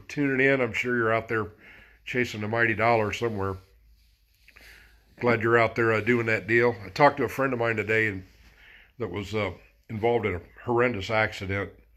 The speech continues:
Daniel knows the guy real well. This happened, um, well, I think it was about fifteen, sixteen, seventeen years ago. He went for a hell of a ride out in West Virginia.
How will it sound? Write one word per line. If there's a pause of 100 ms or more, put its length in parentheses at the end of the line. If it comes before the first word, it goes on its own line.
(440)
Daniel
knows
the
guy
real
well.
This
happened,
um, (1200)
well,
I
think
it
was
about
fifteen,
sixteen,
seventeen
years
ago.
He
went
for
a
hell
of
a
ride
out
in
West
Virginia.